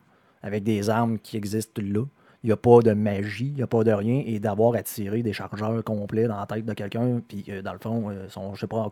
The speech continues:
son casque est fait en quoi, là, mais, euh, dans le fond, on est quatre à y tirer dessus, euh, non-stop, là. Il y a, il y a, il y a, il y a ce genre de barrière-là, de réalisme, là, qu'il faut passer par-dessus. Je l'avais parlé, là, à cette heure, je les vois comme si c'était des genres de gros dragons.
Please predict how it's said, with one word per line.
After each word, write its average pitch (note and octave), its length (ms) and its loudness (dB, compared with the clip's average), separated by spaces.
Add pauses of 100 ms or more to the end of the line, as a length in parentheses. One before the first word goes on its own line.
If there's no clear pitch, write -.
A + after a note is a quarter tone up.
son G2+ 220 -8
casque A#2 320 -4
est G2+ 60 -4
fait A2 160 -6
en G2 160 -6
quoi, A2+ 220 -4
là, E3 180 -4 (480)
mais, G#2+ 140 -2
euh, G2 240 -6
dans G2+ 80 -8
le G2 60 -10
fond, A#2+ 160 0
on A2 40 2
est G#2+ 120 0
quatre B2 200 0
à A2 40 0
y G#2 60 -4
tirer G#2+ 200 -4
dessus, A#2+ 320 -2
euh, G#2+ 80 -4
non-stop, G#2+ 440 -2
là. D#3 140 2 (680)
Il B2 80 -10
y B2 60 4
a, B2+ 80 10
il C3 60 6
y C3+ 40 12
a, C#3 120 12
il B2+ 80 -2
y B2+ 40 8
a, B2+ 60 8
il A#2+ 80 4
y C3 60 8
a - 20 10
ce C3 180 6
genre C#3+ 160 10
de D3+ 100 10
barrière-là, B2+ 720 10
de C#3 80 8
réalisme, A#2+ 640 4
là, B2 120 4
qu'il G#2+ 260 -2 (200)
faut A2+ 140 2
passer A#2 280 6
par-dessus. A#2+ 400 0
Je C3 60 -2
l'avais A2+ 180 4
parlé, A2+ 360 4
là, B2+ 220 2
à G2 120 -4
cette - 100 -6
heure, C3 160 6
je A2+ 60 -2
les A2 80 0
vois A#2+ 160 6
comme A#2 140 0
si - 80 -4
c'était B2 280 0
des G#2+ 200 0
genres A2+ 160 -2
de G#2+ 80 -2
gros A2 240 -2
dragons. G#2 360 -4